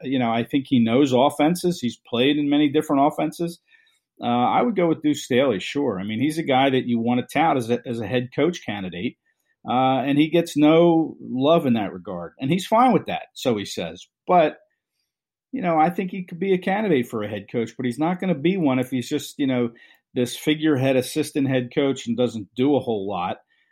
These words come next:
uh, and a running backs coach. So I would think that the Eagles would let Deuce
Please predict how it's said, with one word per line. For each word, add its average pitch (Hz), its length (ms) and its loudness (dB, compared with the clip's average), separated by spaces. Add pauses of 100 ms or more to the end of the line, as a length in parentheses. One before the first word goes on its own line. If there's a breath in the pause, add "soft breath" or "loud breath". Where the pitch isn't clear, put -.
(120)
uh, 127 220 2
and 160 120 0
a 170 40 0
running 185 240 2
backs 98 300 -2
coach. 85 340 -10
So 131 360 0 (200)
I 135 160 0
would 180 200 4
think 160 200 2
that 139 180 -2 (300)
the 127 100 0
Eagles 127 300 0
would 113 180 -4
let 120 260 -2
Deuce - 480 -2